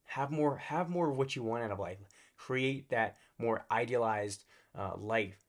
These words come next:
that you would aspire to have. So, with all that said, hopefully you guys get something out of this podcast. If you did, please share it. Please subscribe, follow the podcast, all that. Got some stellar guests, per usual,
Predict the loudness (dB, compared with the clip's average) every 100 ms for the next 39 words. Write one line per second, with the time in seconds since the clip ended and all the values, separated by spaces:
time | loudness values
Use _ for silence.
0 | -10 -8 -8 -8 -6 -6 -6 -8 -6 -4
1 | -4 -6 -10 -10 -8 -10 -14 _ _ -20
2 | _ -2 2 2 2 _ -20 -20 _ _
3 | 2 8 10 10 10 8 6 4 6 4
4 | 2 0 -2 -2 0 0 -2 0 0 2
5 | 0 -2 -4 -4 0 -2 -4 _ _ -4
6 | -2 -2 -2 0 -2 -2 -2 -2 -4 -6
7 | -4 2 4 4 0 -12 _ 2 6 6
8 | 2 0 -2 0 -2 -2 -4 -2 -2 -2
9 | -4 -12 _ _ -2 -2 -4 2 4 4
10 | 2 -2 -2 -4 -6 -2 0 0 -2 0
11 | -2 -4